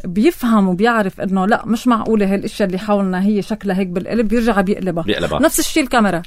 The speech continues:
Speaker 2: صحيح.
Speaker 1: اللي فيها prism وفيها، آه، شيء كمان، بيقلب الصورة بطريقة إنه نحن الصورة توصلنا بطريقة طبيعية.
Speaker 2: صحيح.
Speaker 1: نفس الشيء العين، نفس الميكانيزم، إذا بدنا نقوله بطريقة سهلة.
Speaker 2: مبسطة.
Speaker 1: إيه، نعم،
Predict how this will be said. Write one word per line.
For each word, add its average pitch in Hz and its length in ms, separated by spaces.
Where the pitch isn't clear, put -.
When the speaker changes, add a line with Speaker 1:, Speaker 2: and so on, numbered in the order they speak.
Speaker 2:
صحيح. 190 240
Speaker 1:
اللي 208 140
فيها 226 360
prism 220 400
وفيها، 196 460
آه، 170 440
شيء 220 280
كمان، 208 420
بيقلب 233 380
الصورة 220 480
بطريقة 226 540
إنه 220 500
نحن 226 280
الصورة 214 360
توصلنا 202 360
بطريقة 190 420
طبيعية. 180 560
Speaker 2:
صحيح. - 240
Speaker 1:
نفس 285 220
الشيء 269 420
العين، 196 540
نفس 233 200
الميكانيزم، 196 680
إذا - 160
بدنا 185 220
نقوله 190 300
بطريقة 180 580
سهلة. 202 200
Speaker 2:
مبسطة. 180 460
Speaker 1:
إيه، 190 440
نعم، 170 260